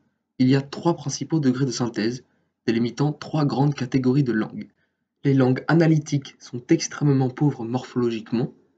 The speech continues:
avec un degré de synthèse d'environ un morphème par mot, ce qui équivaut à dire que tous les mots sont invariables.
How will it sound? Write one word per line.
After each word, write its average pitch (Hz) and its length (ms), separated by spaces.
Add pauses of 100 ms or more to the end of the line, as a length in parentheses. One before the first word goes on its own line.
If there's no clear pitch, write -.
avec 117 260
un 113 40
degré 117 220
de 117 80
synthèse 117 400
d'environ 107 440
un 135 120
morphème 117 380
par 104 180
mot, 117 240 (440)
ce 113 100
qui 117 180
équivaut 131 300
à 117 60
dire 131 340
que 117 100
tous - 160
les 127 100
mots 143 140
sont 113 240
invariables. 117 480